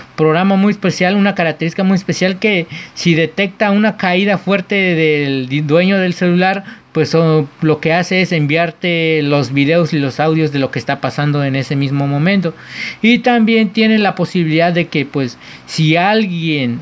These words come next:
ah, les está obligando a que revelen su ping o se revele su, ah, patrón de desbloqueo, esto lo que hace es que te permite configurar una segunda opción.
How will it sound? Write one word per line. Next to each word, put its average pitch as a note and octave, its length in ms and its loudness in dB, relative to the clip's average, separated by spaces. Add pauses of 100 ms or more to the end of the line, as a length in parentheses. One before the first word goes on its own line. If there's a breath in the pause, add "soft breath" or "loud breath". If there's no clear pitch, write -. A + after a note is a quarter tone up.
ah, C3 140 -2
les C#3 280 -2
está E3 380 0
obligando D#3 800 -2
a B2 120 -6
que C3 340 -4 (280 loud breath)
revelen D#3+ 460 0
su G3 160 -2
ping G#3+ 460 2 (120)
o D3+ 140 0
se D3+ 180 -2
revele D#3 540 0
su, C#3 480 -2 (340 loud breath)
ah, B2 720 -2
patrón F3 460 0
de E3+ 260 2
desbloqueo, E3+ 760 0 (360 loud breath)
esto G3+ 240 2
lo G3+ 140 0
que F#3+ 100 -2
hace G3+ 240 0
es G#3+ 80 -4
que F#3 100 -2
te F3 100 -4
permite F3+ 600 0
configurar E3 640 0
una F#3+ 540 2
segunda F3+ 360 2
opción. G#3+ 440 0